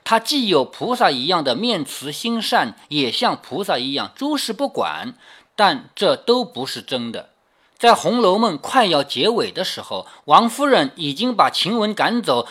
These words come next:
导致晴雯死在外面以后，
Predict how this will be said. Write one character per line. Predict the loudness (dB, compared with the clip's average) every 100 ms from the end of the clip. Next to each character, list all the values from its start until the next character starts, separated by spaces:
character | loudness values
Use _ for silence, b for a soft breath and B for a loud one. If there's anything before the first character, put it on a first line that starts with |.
| B
导 | 2 2
致 | 2 -4
晴 | -4 -2 0
雯 | -2
死 | -2 -6 -6
在 | 2 2
外 | 4 2
面 | 2 -2 -4
以 | -8
后， | -4 2 2